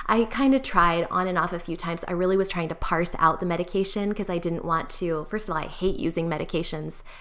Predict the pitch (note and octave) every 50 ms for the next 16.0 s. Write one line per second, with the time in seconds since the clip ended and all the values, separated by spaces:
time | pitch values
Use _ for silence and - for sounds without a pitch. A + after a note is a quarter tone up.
0 | - - C#3 D3 D#3 C3+ C#3 C#3 C#3 D#3 E3+ F#3+ G3 F3+ E3+ E3+ D3+ D3+ - -
1 | D3 C#3 C#3 C#3 - - - - - - - - - - - - - - - -
2 | G#3 G#3+ G#3+ A3+ G3 F3 F#3 F3 F3 D#3 - - - F3 E3+ E3+ E3+ F3+ F3+ G3+
3 | G3 - G3 E3+ E3+ G3 A#3+ B3 D4+ - - D#4 A#3 - A3+ - G#3 G3+ - G3+
4 | F#3+ G#3 A3+ - - - - - - G3 F#3 F#3 E3+ E3 F3 F#3 B3 C4+ - -
5 | F3 D3+ D#3+ - - - - - G#3 B3 A3 F#3 F#3+ F3 - - B3+ C#4 C4 -
6 | F3 C#3 C#3+ D3+ - - - - - - - - - - - F#3+ G#3 G3 F3+ F3
7 | G3+ A3 A3 - G3+ E3+ F3 - F3+ F3 F3 F3 - F3+ E3 D#3 D#3 - - F#3
8 | F3+ - - D3 C#3 - - - - - - A#3 B3 B3 A3 A3+ A3 - - -
9 | - - A3+ F#3 A3 G#3 F#3+ F#3 F#3 F3+ F3+ F3 F#3 F3 F3+ - A#3 G#3+ G3 D3
10 | - - - - - - - - - - - - G3+ G3+ D4+ - - G#3+ G3 F#3
11 | F3 F3 - - - - - - - - - - - - - - - G3 G3 F#3+
12 | E3 F3 F#3 F#3+ G3 G3 F#3+ G#3 G#3+ G3+ F#3+ F#3 - - - F3 E3 F3+ - -
13 | E3 - - F3 - D#3 - - - - C4 B3 - - B3 A#3 A3+ - G3+ F#3+
14 | F#3+ F#3 E3+ F3+ E3+ D#3 D#3+ D3+ D3+ D3+ D3+ - D3 D3 - - D3 D3 C#3+ -
15 | C#3 - - - G3 G3 G3 G3 F#3+ G3 F#3 F#3 F#3 F#3 - G3 F#3 F3 E3+